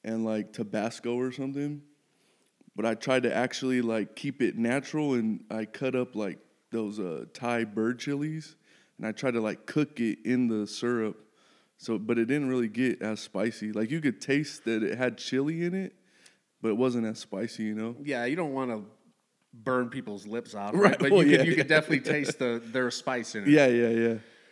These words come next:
Speaker 2: So chicken and waffle, like, home, like, well, your wife,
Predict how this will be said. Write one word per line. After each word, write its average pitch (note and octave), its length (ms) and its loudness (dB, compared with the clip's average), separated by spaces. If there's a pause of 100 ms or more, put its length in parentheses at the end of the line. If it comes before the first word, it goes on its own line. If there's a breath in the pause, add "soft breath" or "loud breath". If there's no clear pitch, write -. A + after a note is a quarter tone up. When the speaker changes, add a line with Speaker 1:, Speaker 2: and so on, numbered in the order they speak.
(120 loud breath)
Speaker 2:
So C3 460 2
chicken F3 420 0
and E3 120 0
waffle, C#3+ 320 0
like, C3 180 -6 (720)
home, D#3+ 220 -4
like, C#3+ 280 -4
well, C3 340 -2
your C3 220 0
wife, C3+ 400 0